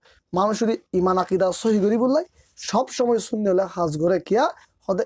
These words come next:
ইমান যদি সহি নয়, তার আমলের হতে দাম নাই। সুন্নি হলে ইমান, আমল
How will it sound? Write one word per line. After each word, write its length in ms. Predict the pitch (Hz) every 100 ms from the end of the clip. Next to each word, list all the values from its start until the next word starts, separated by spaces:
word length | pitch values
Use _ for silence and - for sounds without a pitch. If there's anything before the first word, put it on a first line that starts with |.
| -
ইমান 420 | 175 180 180 170
যদি 300 | 170 175 180
সহি 340 | - 214 185
নয়, 420 | 180 208 285 311 220 - _
তার 120 | - 196
আমলের 400 | 190 202 247 247
হতে 220 | 226 220
দাম 200 | 185 175
নাই। 220 | 170 160 - _ _
সুন্নি 340 | - 208 214 214
হলে 220 | 196 208 -
ইমান, 480 | - 185 190 220 254 359 _
আমল 360 | 170 175 214